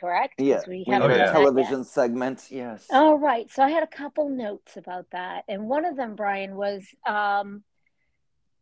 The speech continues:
Speaker 1: Abbott Elementary won some Golden Globes. And I
Speaker 2: I've
Speaker 1: guess
Speaker 2: never
Speaker 1: it
Speaker 2: s-
Speaker 1: was some, yeah, I know you haven't seen it, but I had talked
Speaker 2: Mm-mm.
Speaker 1: about it a couple weeks ago.
Speaker 2: Yeah.
Speaker 1: And I
Speaker 2: Mm-hmm.
Speaker 1: told you you should watch it 'cause it's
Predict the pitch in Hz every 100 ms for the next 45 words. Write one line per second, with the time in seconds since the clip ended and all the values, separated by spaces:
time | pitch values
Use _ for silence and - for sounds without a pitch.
0 | - 214 226 233 254 247 233 226 220 254
1 | - 320 349 370 381 508 _ - 220 220
2 | 208 254 269 277 - 294 285 294 302 294
3 | 302 294 294 381 381 - - - _ _
4 | _ _ _ _ _ _ _ _ - 226
5 | 247 233 202 202 - 247 226 - 220 214
6 | _ _ _ - 247 302 277 311 320 285
7 | 285 254 - 311 285 226 202 185 233 -
8 | 277 247 202 185 - 214 196 202 208 -
9 | 277 277 285 294 107 85 92 _ - 113
10 | 208 - 233 202 202 202 190 170 180 185
11 | - - 170 175 -